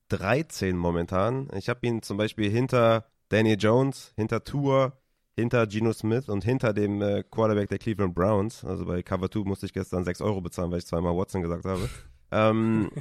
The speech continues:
Speaker 1: wie, wie siehst du Anthony Richardson? Ich denk mal, Upside, äh, hab ich ihm diese Range von Jalen Hurts, Josh Allen gegeben. Den Floor hab ich aber in der Range
Speaker 2: Mhm.
Speaker 1: von, äh, ja,
Speaker 2: Mhm.
Speaker 1: Russell Wilson gegeben. Ähm, wie siehst du
Speaker 2: Sag nochmal, hinter wem,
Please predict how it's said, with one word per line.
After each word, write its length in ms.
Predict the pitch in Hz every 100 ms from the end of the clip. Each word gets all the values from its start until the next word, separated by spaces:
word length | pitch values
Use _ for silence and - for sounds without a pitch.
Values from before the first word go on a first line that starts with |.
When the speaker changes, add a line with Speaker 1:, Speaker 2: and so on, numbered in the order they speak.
| - - - - - -
Speaker 1:
wie, 340 | - 117 139 139
wie 120 | 151
siehst 220 | 156 175
du 60 | 147
Anthony 280 | 156 156
Richardson? 500 | 135 170 175 - 170
Ich 120 | 147 131
denk 160 | 143
mal, 400 | 147 139 135 117 -
Upside, 520 | 139 - 151 139 127 104
äh, 300 | 120 120 120
hab 120 | 123
ich 120 | 127
ihm 200 | 127 123 117
diese 480 | 110 - 120 117 113
Range 220 | 110 120 -
von 220 | 110 110
Jalen 300 | 110 107 101
Hurts, 380 | 113 120 - - _ _ -
Josh 160 | 113 -
Allen 200 | 131 139
gegeben. 380 | 95 98 107
Den 140 | 110 110
Floor 340 | - 123 151
hab 120 | 131
ich 140 | 135 127
aber 340 | 120 117 113 - _ _
in 180 | - 120
der 100 | 120
Range 320 | 113 117 123 143
Speaker 2:
Mhm. 40 |
Speaker 1:
von, 340 | 160 110 113 107
äh, 340 | 104 104 101 98
ja, 280 | 110 101
Speaker 2:
Mhm. 80 | 82 - -
Speaker 1:
Russell 320 | - 107 - 107
Wilson 300 | 139 - 87
gegeben. 520 | 85 85 87 110 127 -
Ähm, 420 | 90 92 92 92
wie 100 | 110
siehst 280 | 110 123 -
du 260 | 113 110 110
Speaker 2:
Sag 180 | 180
nochmal, 240 | 190 208 190
hinter 260 | 208 214
wem, 360 | 202 214 208 208